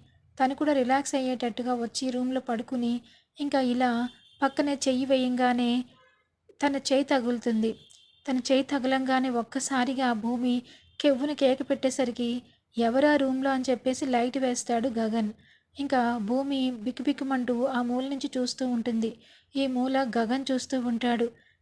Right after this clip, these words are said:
"ఇదేంటి ఈ అమ్మాయి ఇక్కడికొచ్చింది?" అని చెప్పేసి, "ఏయ్, నువ్వేంటిక్కడ? ఏయ్, నువ్వేంటిక్కడ?" అని చెప్పి ఇద్దరు మాట్లాడుకుంటూ ఉంటారు. "నేనంటావేంటి? పొద్దుటేమో ఆఫీస్లో రణరంగం, ఇప్పుడేమో నా బెడ్‌రూమ్‌లోకి నువ్వెలా వచ్చావు?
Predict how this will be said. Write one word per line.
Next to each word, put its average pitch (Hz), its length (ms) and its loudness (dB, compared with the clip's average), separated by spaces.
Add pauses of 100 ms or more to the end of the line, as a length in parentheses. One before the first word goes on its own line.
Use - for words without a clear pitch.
"ఇదేంటి 269 320 0
ఈ 262 180 2
అమ్మాయి 240 300 0
ఇక్కడికొచ్చింది?" 262 760 -2 (380)
అని 254 140 0
చెప్పేసి, 262 460 -2 (100)
"ఏయ్, 254 220 6 (320)
నువ్వేంటిక్కడ? 277 580 2 (720)
ఏయ్, 254 260 4
నువ్వేంటిక్కడ?" 262 680 2
అని 269 160 0
చెప్పి 277 240 0
ఇద్దరు 254 320 0
మాట్లాడుకుంటూ 247 760 -2
ఉంటారు. 226 400 -2 (640)
"నేనంటావేంటి? 277 800 2 (360)
పొద్దుటేమో 285 600 2
ఆఫీస్లో 262 440 2
రణరంగం, 247 540 0 (400)
ఇప్పుడేమో 277 340 2
నా 247 240 0
బెడ్‌రూమ్‌లోకి 294 520 2
నువ్వెలా 269 340 0
వచ్చావు? 277 400 0